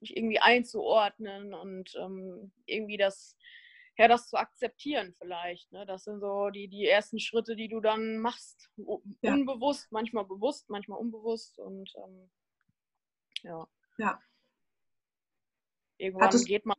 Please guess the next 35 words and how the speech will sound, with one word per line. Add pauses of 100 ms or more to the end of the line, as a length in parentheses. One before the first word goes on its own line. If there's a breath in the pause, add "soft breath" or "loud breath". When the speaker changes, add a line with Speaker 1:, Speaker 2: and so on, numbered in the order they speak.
Speaker 1:
dann
Speaker 2:
Mhm.
Speaker 1:
auch
mal (200)
wieder (160)
vor
die
Tür
mit
einer
Freundin.
Speaker 2:
Ja.
Speaker 1:
Also (100)
ich,
ich
weiß
noch,
mein
erstes
Treffen
mit
Freundinnen, (1160 soft breath)
die
haben
mich
lange
überredet, (140)
ne? (160)
Aber
Speaker 2:
Mhm.
Speaker 1:
ich, (600)
das
war
auch
vielleicht